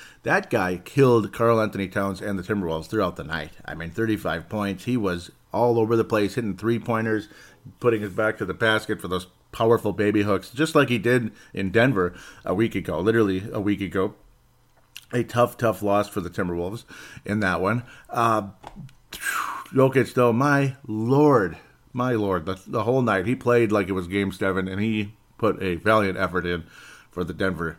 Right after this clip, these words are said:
Nuggets. Gary Harris back with the Nuggets again, did not have a special game off the bench, only ten, well, ten points isn't that bad, but he didn't shoot particularly well. Um, Nikola Jokic, though,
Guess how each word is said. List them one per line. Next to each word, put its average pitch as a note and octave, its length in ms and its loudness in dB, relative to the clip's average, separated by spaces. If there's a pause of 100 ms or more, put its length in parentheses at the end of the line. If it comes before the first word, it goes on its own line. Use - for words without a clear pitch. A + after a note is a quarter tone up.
Nuggets. F2+ 440 -4
Gary G#2 280 2
Harris F#2+ 300 2
back F#2 320 0
with F#2 160 -6
the F2 160 -6
Nuggets F2+ 420 -6
again, F#2 340 -4
did G2 140 -2
not G2+ 220 -2
have F2+ 180 -4
a F2 80 -4
special F#2 380 -4
game E2+ 320 -4
off F#2+ 220 -2
the F#2+ 60 -4
bench, F2+ 320 -4
only F#2 200 -2
ten, F#2+ 260 -6
well, G2 160 0
ten D#3 240 0
points B2 220 2
isn't G#2+ 180 -2
that G#2 260 -2
bad, E2 220 -2
but F#2 80 -4
he F#2+ 60 0
didn't F#2+ 240 -4
shoot G#2+ 200 -2
particularly F2+ 500 -4
well. E2 340 -4 (600)
Um, A1+ 440 -12
Nikola A2 400 0
Jokic, F#2 400 -4
though, E2+ 240 -4